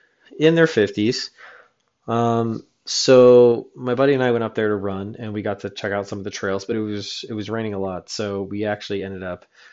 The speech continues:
not really running as much, but just sitting in our tents and hammocks and just kinda hanging out. Um, we had a really big tent where we'd cook, um, ribs and just pretty much eat a lot. It was really cool. But the second night we were there,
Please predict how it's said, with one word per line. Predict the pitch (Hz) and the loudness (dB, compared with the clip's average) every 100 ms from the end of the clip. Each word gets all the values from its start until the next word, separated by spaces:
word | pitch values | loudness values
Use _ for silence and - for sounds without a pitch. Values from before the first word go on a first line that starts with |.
| _ _ | _ _
not | 147 | 0
really | 139 107 | 2 2
running | 95 110 110 | -2 -4 -4
as | 92 | -6
much, | 98 92 - | -8 -12 -10
but | 98 | -10
just | 101 95 | -8 -8
sitting | - 104 101 | -4 -4 -4
in | |
our | 95 90 90 _ _ | -4 -6 -8 _ _
tents | - 107 101 101 | -6 -4 -4 -6
and | 95 90 | -10 -8
hammocks | 95 95 95 - 104 | -6 -6 -8 -10 -12
and | |
just | 95 104 | -10 -10
kinda | - 95 | -10 -8
hanging | 101 98 90 | -6 -6 -6
out. | 95 95 95 - - _ | -6 -6 -8 -14 -20 _
Um, | 101 98 95 92 101 - | -10 -8 -8 -10 -12 -6
we | 101 | -4
had | |
a | 101 | -4
really | 98 101 95 | -4 -4 -4
big | 95 - | -6 -8
tent | 101 95 95 | -8 -8 -8
where | 98 92 | -8 -6
we'd | 92 92 | -8 -8
cook, | 101 95 - - _ | -8 -10 -14 -20 _
um, | 98 92 90 90 - | -10 -10 -10 -14 -16
ribs | 98 101 98 95 | -6 -2 -2 -4
and | 98 95 92 - - _ | -8 -10 -12 -20 -20 _
just | 131 - - _ | -4 -4 -10 _
pretty | 147 131 | 0 0
much | - | 0
eat | 107 | -4
a | 98 | -2
lot. | 90 69 - | -2 -2 -4
It | |
was | 104 - | -8 -4
really | 117 98 | -2 -2
cool. | - 98 73 - _ - _ _ _ _ _ _ _ - | -4 -6 -6 -10 _ -20 _ _ _ _ _ _ _ -8
But | 120 113 - | 0 0 0
the | 117 | -2
second | - 156 135 101 | 0 0 0 -2
night | 95 | -6
we | 80 92 | -6 -6
were | |
there, | 90 92 95 101 | -6 -6 -6 -8